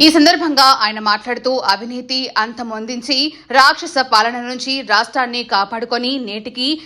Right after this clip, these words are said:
ఏడాది పూర్తయిన సందర్భంగా ప్రజా ప్రభుత్వం ఏర్పడి రాష్ట్ర ప్రజలకు సుపరిపాలన అందిస్తూ రాష్ట్రాన్ని అభివృద్ధి వైపు నడిపించే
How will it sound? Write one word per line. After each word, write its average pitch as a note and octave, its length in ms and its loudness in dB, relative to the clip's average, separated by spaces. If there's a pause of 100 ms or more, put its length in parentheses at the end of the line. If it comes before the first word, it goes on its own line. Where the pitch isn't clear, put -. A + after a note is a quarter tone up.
(140)
ఏడాది D4 500 4
పూర్తయిన B3+ 480 -4
సందర్భంగా A3+ 720 4 (240)
ప్రజా D#4 380 6
ప్రభుత్వం A#3+ 680 0
ఏర్పడి A3+ 460 -2
రాష్ట్ర A#3+ 380 2
ప్రజలకు A#3+ 640 0 (180)
సుపరిపాలన E4 680 4
అందిస్తూ A3+ 680 2
రాష్ట్రాన్ని A#3+ 640 2
అభివృద్ధి G#3+ 460 -4
వైపు A3+ 380 0
నడిపించే B3 680 0